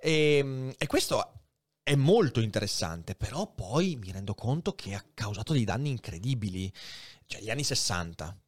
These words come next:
che sono convinti fortissimamente di questa cosa, quante persone si sono disintegrate psicologicamente, personalmente,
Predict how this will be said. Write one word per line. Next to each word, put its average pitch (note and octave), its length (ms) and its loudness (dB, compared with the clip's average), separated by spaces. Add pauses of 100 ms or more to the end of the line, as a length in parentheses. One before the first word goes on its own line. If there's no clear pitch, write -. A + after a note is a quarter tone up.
che - 120 -8
sono A#2 240 -2
convinti A#2 400 2
fortissimamente G#2+ 840 0
di - 80 -6
questa G#2 280 -4
cosa, F#2+ 580 0 (840)
quante F3 520 -6
persone D3+ 600 0
si D3 120 0
sono D#3 220 2
disintegrate B2+ 1200 0
psicologicamente, G#2 1000 0
personalmente, A2+ 800 2